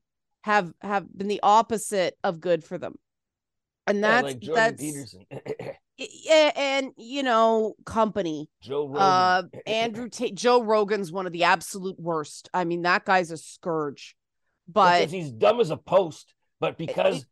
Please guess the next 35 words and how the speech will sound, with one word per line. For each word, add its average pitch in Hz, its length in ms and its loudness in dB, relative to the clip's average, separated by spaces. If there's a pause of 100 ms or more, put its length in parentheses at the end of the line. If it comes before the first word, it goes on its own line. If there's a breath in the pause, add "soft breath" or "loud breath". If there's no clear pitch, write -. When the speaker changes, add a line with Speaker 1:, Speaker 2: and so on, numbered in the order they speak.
(120)
Speaker 2:
of 160 240 0
his, 151 380 -6
his, 135 420 -10 (140)
his, 135 380 -4
his 143 220 -8
power 170 520 0 (160 soft breath)
in 143 160 -4
the 139 60 -8
media, 165 420 -6 (320)
people, 190 360 -6
especially 208 340 -6
in 185 60 -6
America, 151 380 -6
they 131 140 -4
assume 151 360 -10 (180)
if 117 160 -10
you've 190 260 -6
got 175 300 0 (240)
this 139 300 -8
much, 165 420 -6
uh, 127 220 -4
media 165 360 -6
attention 160 500 -8
or, 139 240 -4 (100)
and 156 220 -4
or 147 120 -2
this 147 180 -6
much 143 200 -8
money, 165 320 -8 (180)
you 165 200 -10
must 170 460 -6 (180)
be 147 120 -8
smart, 131 520 -8 (420)
even 180 280 -6
though, 160 300 0